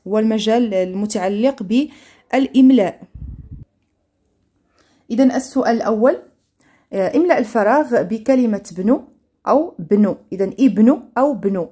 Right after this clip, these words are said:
ابن بالهمزة، بنو بدون همزة. إذن يا، هنايا عندنا النداء، ملي كيكون عندنا كلمة بنو بعد النداء كتحذف لها الألف. إذن يبنو، يبنو صالح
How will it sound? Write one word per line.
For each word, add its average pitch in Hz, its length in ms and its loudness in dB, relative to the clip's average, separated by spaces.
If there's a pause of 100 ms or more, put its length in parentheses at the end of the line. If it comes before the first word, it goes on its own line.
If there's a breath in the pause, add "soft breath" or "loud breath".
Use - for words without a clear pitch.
(100)
ابن 220 240 0
بالهمزة، 196 680 -4
بنو 202 240 2
بدون 226 340 0
همزة. 185 440 -8 (600 soft breath)
إذن 202 240 2
يا، 220 560 4
هنايا 208 340 -2
عندنا 196 500 -4
النداء، 226 800 0 (360)
ملي 233 300 -4
كيكون 233 300 -6
عندنا 190 220 -4
كلمة 226 500 0
بنو 214 240 2
بعد 196 440 -2
النداء 214 580 0 (180)
كتحذف 214 500 -8
لها 220 440 -4
الألف. 214 640 -4
إذن 208 300 -6 (460 soft breath)
يبنو، 214 600 2 (1600)
يبنو 214 460 2
صالح 277 600 0